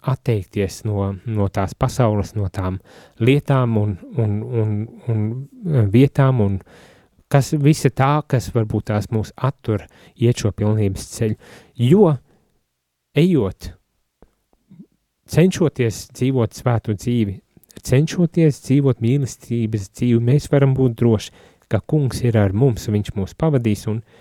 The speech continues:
svētīs. Lai izdodas, mums visiem lai izdodas, bet tagad, eh, noslēdot šo rīta katehēzi, es, eh,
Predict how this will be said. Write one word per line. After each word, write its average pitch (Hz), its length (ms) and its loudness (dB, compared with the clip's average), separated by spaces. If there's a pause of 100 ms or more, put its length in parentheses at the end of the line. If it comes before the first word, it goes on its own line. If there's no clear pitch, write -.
(240)
svētīs. - 640 -4 (1040)
Lai 151 160 6
izdodas, 123 540 0 (160)
mums 143 260 -2
visiem 170 380 2
lai 170 160 4
izdodas, 98 440 -8
bet 131 200 -2
tagad, 180 300 2 (120)
eh, 113 240 0 (880)
noslēdot 104 560 0
šo 107 380 -2
rīta 123 260 0
katehēzi, 120 640 0
es, - 380 -8
eh, 107 300 0